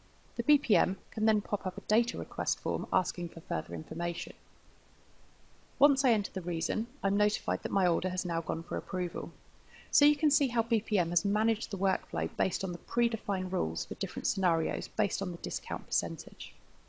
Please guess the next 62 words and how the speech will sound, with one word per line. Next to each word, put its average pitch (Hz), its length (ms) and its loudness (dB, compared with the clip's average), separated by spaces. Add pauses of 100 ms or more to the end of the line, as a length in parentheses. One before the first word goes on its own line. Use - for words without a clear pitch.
(420)
So - 180 2
now 285 200 4
my 320 180 2
order 170 300 0
has 185 160 -4
been 185 180 -4
put - 140 -2
on 185 100 -2
hold 165 380 -4
and 175 100 -2
I 190 60 -2
can't - 360 -2
carry 190 300 -4
out - 140 -4
any 220 100 2
more 233 140 4
processing 175 580 -6
on 160 100 -6
it - 120 -8
until 190 240 -4
it's - 160 -8
been 175 160 -6
approved 170 420 -8
by 156 140 -4
my 156 120 -8
manager. 165 520 -8 (920)
The 226 80 2
next 339 320 4
action - 360 -2
that 233 100 2
this 208 160 -6
B 175 160 -4
P - 160 -8
M 160 80 -4
will 160 300 -10
take - 200 -6
is - 140 -2
to - 180 0
email 214 220 2
my 156 140 -6
manager 147 440 -6 (140)
to - 120 -2
notify 247 480 0
them 202 200 -4
that 233 160 -2
an 190 80 -4
order 180 240 -6
with 185 100 -10
a 180 60 -10
high 240 160 -2
discount 190 480 -8
has - 100 -16
been 165 160 -8
placed 165 440 -10 (220)
and 226 140 6
that - 80 0
they 196 140 2
will 185 80 -4
need 175 320 -8
to - 80 -20
review 170 360 -6
it. - 220 -10